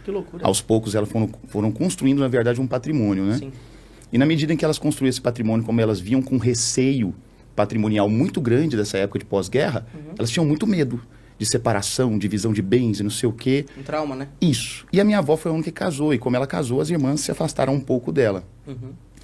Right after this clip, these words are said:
Speaker 2: Meu avô era dono de uma sacaria, né? Meu avô era dono de sacaria, morreu quando eu era muito novo ainda, então não chego a lembrar dele.
Speaker 1: Certo.
Speaker 2: Mas eu já era nascido.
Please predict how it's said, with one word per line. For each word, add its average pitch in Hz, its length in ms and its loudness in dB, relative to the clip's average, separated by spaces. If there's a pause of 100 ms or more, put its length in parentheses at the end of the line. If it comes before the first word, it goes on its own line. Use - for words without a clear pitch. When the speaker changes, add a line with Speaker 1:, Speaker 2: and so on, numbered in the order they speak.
(400)
Speaker 2:
Meu 131 140 6
avô 120 280 0
era 123 120 2
dono 120 140 -2
de 131 60 0
uma 135 40 0
sacaria, 139 600 -4 (600)
né? 113 260 -2 (100)
Meu 95 160 -6
avô 95 180 -2
era 110 100 -2
dono 113 120 -2
de 117 60 -4
sacaria, 123 240 -2
morreu 113 300 0
quando 127 120 -4
eu 127 60 0
era 131 60 2
muito 123 240 -2
novo 131 360 2
ainda, 87 140 0
então 110 160 0
não 131 120 2
chego 131 260 2
a 135 40 4
lembrar 127 440 0
dele. 92 400 0
Speaker 1:
Certo. - 360 -14
Speaker 2:
Mas 101 120 -2
eu 110 60 2
já 110 120 2
era 110 100 2
nascido. 113 540 0